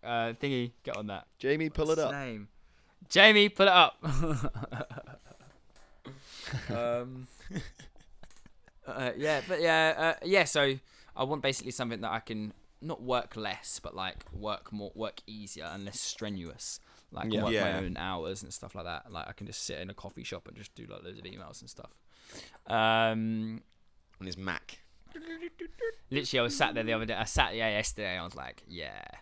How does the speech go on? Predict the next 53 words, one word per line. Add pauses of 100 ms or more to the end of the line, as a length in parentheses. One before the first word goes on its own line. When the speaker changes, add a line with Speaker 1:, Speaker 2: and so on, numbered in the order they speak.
(220)
Speaker 1:
this
is,
this
is
kind
of
it.
This
is,
like,
what
I
want." (600)
Like,
Speaker 2:
That's
Speaker 1:
do
my
Speaker 2:
good.
Speaker 3:
Yeah,
Speaker 1:
training
Speaker 3:
that's
a
Speaker 1:
in
the
Speaker 3:
nice
Speaker 1:
mor-,
Speaker 3:
feeling. (320)
Speaker 1:
teach
my
classes
in
the
morning, (220)
spend
three
or
four
hours
on
my
laptop
doing
emails
and
speaking
to
clients
and
stuff
like
that, (680)
and
then